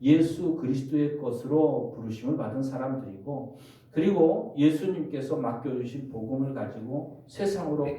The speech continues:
보내심을 받은 사람들 전부가 다 사도라고 하는 사실,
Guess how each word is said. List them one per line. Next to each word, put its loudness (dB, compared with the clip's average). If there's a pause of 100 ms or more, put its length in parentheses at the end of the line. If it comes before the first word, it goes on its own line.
보내심을 2
받은 -8
사람들 -6
전부가 -2 (160)
다 -6
사도라고 -2
하는 -2
사실, -14